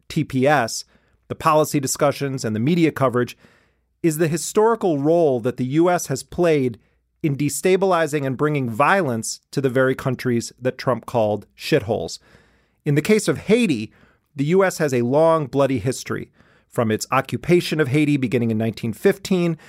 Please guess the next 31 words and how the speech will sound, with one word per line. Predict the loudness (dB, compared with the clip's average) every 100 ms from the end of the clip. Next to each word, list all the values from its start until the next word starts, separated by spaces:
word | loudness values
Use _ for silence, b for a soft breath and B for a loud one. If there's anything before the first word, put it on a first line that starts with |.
| B B
to | -4
the | 0
backing | 2 2 0 -2
of | -2
the | -2
deadly | -2 -2 -2 -4
Duvalier | -4 -2 0 2 2 2
dictators, | 0 -2 0 0 2 0 -4 b b b b -2
to | 0
the | 0
support | -2 -2 0 0
for | -4
death | 0 0 0
squads | 0 2 4 2 -2 -6
and | -6
the | -4
overthrow | -2 0 0 0 2 2
of | 0 0
elected | 0 -2 -4 -2
presidents | 0 2 0 -2 -4 -12 _ _ _
multiple | 0 2 2 0 -2 -2
times | 0 0 0 -4 -8 -4
in | -4 -4
Haiti. | -4 -4 -6 -14 _ _ _ _ _ _ _
Not | 0 2
to | 2
mention | 2 2 0 2
the | 2
neoliberal | 4 2 2 0 0 0
economic | -2 0 2 0 2
policies | 2 2 0 -4